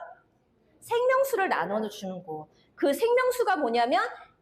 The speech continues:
예수님이 그리스도임을 증언하는 것이,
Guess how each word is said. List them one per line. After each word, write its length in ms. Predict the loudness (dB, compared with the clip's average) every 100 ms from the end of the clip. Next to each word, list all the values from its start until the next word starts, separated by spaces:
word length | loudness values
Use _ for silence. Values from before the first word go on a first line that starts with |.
| -2
예수님이 840 | 0 0 -2 0 0 0 -2 -4
그리스도임을 720 | -2 0 0 0 0 2 2 0 -4 -12 _
증언하는 720 | -10 -4 2 2 2 0 -2
것이, 300 | -6 -8 -10